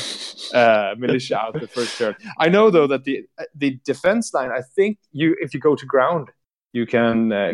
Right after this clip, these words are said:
Speaker 2: get this shit like a
Speaker 1: Yeah, you
Speaker 2: three
Speaker 1: get, you get plus two to your go to ground instead of plus one. And they're, like, a four
Speaker 2: Ah.
Speaker 1: up in the beginning, so they're, it's a two plus. But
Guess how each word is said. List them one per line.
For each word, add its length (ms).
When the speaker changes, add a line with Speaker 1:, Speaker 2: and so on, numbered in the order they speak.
Speaker 2:
get 220
this 360
shit 440
like 200
a 300
Speaker 1:
Yeah, 140
you 120
Speaker 2:
three 100
Speaker 1:
get, 240
you 160
get 220
plus 240
two 480
to 100
your 160
go 100
to 80
ground 300
instead 220
of 80
plus 180
one. 200
And 160
they're, 100
like, 240
a 40
four 280
Speaker 2:
Ah. 60
Speaker 1:
up 260
in 80
the 60
beginning, 400
so 160
they're, 160
it's 260
a 60
two 160
plus. 280
But 480